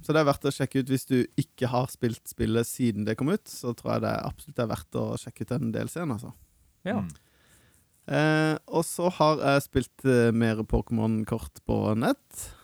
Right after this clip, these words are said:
Speaker 2: Mhm.
Speaker 1: Eh, m-, jeg har, eh, til og med gått så langt at jeg har begynt å kjøpe sånn kodekort av folk på Facebook,
Speaker 2: <gasps>
Speaker 1: sånn at jeg kan få,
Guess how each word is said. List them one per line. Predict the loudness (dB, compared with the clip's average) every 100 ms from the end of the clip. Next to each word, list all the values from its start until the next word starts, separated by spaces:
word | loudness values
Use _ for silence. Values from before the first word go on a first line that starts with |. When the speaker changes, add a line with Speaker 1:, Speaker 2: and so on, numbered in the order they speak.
| -8
Speaker 2:
Mhm. | -2 0 0 -4 -6
Speaker 1:
Eh, | -6 -4 -4 -6 -8 -10 -16 _ _ -14 -14 -6
m-, | -2 -2 -2 -6
jeg | -2 2
har, | 2 2
eh, | 2 2 -2
til | 0 2
og | 4
med | 2
gått | 2 0
så | 2
langt | 0 2
at |
jeg | 2
har |
begynt | 2 0
å | -2
kjøpe | -2 0 0 -2 -4 -4
sånn | -2 -4
kodekort | 0 0 0 0 -2 -2 -4
av | -2
folk | 0 -2 -6
på | -4 0
Facebook, | 2 0 -4 -8 -8 -18 _
Speaker 2:
<gasps> | -10 -8 -8 -8 -8 0
Speaker 1:
sånn | 0
at | 2
jeg | 0
kan | 0 0 0
få, | -4 0 4 6 4